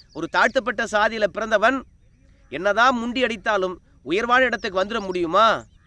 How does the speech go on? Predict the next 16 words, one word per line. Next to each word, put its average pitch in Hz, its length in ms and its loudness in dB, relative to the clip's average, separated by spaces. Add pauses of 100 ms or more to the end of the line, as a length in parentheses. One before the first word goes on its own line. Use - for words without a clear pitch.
(220)
அதான் 175 240 -2
பெரியார் 214 460 0
சொன்னாரு, 170 540 -2 (300)
"ஏழை 208 500 2
பணக்காரனை 214 460 0
மாற்றுவதை 180 520 -2
விட 208 440 0 (200)
இந்த 147 200 -10
திராவிடமானது 196 760 2
சாதியை 240 540 2
ஒழிக்க 233 320 -4
வேண்டும் 220 220 -6
என்பதற்காகத்தான் 180 720 -4
வந்தது" 170 540 -2 (840)
அப்படின்னு 151 300 -4
சொல்லிட்டு, 185 640 -4